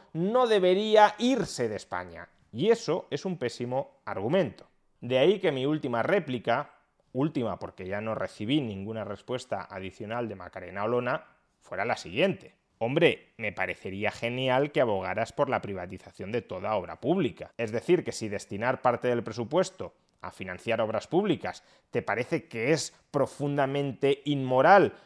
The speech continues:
porque estás transfiriéndole dinero del ciudadano a una empresa privada,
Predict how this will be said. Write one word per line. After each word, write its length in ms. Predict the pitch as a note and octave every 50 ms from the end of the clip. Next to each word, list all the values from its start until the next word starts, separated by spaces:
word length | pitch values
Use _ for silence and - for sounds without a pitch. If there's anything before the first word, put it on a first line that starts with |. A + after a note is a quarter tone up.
| _ _ _
porque 280 | - C3 A#2+ - B2 A2
estás 300 | - - C3+ C#3 - -
transfiriéndole 1000 | D3+ C3+ B2 A#2+ - - - A#2 A2+ A#2+ C#3+ F3+ G3+ G3+ F3+ D#3+ C#3 B2 A2+ G#2+
dinero 420 | A2 A2 G#2+ A2 B2 C#3 C#3+ D3
del 180 | C#3 C3+ C3+ B2
ciudadano 720 | - B2+ C3 C3 C3 C#3 E3 F#3 F#3+ F#3+ E3 A#2+ - -
a 140 | G#2 G2+ G#2
una 220 | A2 A#2+ A#2+ A#2+
empresa 340 | A#2 G#2 A2 G#2 - A2+ G2+
privada, 600 | - C3 D#3+ F#3+ F#3 E3+ F3+ G#3+ B3 - - -